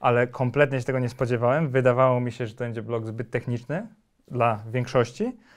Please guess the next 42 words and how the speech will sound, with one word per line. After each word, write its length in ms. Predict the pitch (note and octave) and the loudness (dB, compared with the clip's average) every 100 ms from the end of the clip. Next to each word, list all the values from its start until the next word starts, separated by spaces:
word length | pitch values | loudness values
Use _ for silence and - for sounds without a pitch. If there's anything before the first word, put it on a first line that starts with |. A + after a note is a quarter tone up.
| - | -4
a 100 | C3+ | 2
okazało 420 | C3 C#3 E3+ E3+ | 2 4 6 6
się, 120 | D#3+ C#3+ | 4 2
że 100 | C#3 | 0
jak 80 | |
się 100 | - | -4
przeprowadzi 520 | C3 C#3 C3+ C3+ C#3+ C3 | -6 -4 -2 0 -2 -4
przez 420 | - C3 - B2+ A#2 | -4 -4 -4 -6 -6
podstawy, 520 | B2 - G3+ D3 B2+ | -6 -2 0 0 -2
plus 240 | B2+ A#2 | -4 -6
inni 320 | B3 D#4+ A#3 | -4 -2 0
blogerzy, 420 | B2+ A#2 G#2 G#2+ D#3 | 0 -2 -2 -8 -10
tacy 240 | A#2 - | -10 -10
jak 120 | A2+ | -10
ty 260 | - G#3 G3+ | -2 0 0
czy 100 | A#2 | -2
Marcin 320 | C3 D3+ D#3 | -4 -2 -4
Iwódź, 220 | D3 D#3+ - - - _ | -4 -6 -10 -20 -20 _
przeprowadzili 680 | C3+ B2 B2+ B2 F3 D#3+ | -4 2 4 4 4 2
przez 340 | A2+ B2 A2 - _ | 0 -2 -4 -6 _
podstawy, 520 | B2+ - A#2+ C#3 G#3+ G#3+ | -8 -4 -4 -2 -6 -4
to 120 | C#3 | -2
już 140 | C#3 B2+ | 0 -2
jest 160 | B2+ | -4
też, 200 | C#3 - | -4 -4
mam 220 | C3+ C3 | -2 -2
ten 300 | B2+ B2+ B2+ A#2+ - | 0 -2 -2 -6 -6
podatny 460 | C#3 C3+ C#3+ C#3 B2 | 0 0 0 -2 0
grunt 540 | B2+ D3 C#3+ B2+ - _ _ | 4 4 2 -2 -12 _ _
ludzi, 240 | C#3+ C3 C3+ | 0 0 0
którzy 240 | - B2 | -4 -2
rozumieją, 400 | B2 A#2+ C3+ D#3+ | 0 2 2 2
co 120 | D3+ | 0
to 120 | D3+ D3 | -2 -4
akcje, 220 | C#3+ D3 | -2 -4
obligacje, 600 | C#3 C#3 C#3+ C#3+ C#3 C#3 C#3 - _ - | -4 -2 -2 -2 -2 -2 -6 -20 _ -12
interesują 500 | D3 A#2 A#2 D3+ C#3+ | -4 -2 2 2 2
się 120 | C#3 | 0
prostym 300 | D3 C3+ C3+ | -4 -4 -4
inwestowaniem 640 | C3+ B2+ C3 B2+ C3 B2+ | -4 -6 -6 -6 -4 -4
i 80 | - | -4
nagle 540 | A#2 C3 E3+ G#3 A#3 | -4 -4 -4 -6 -6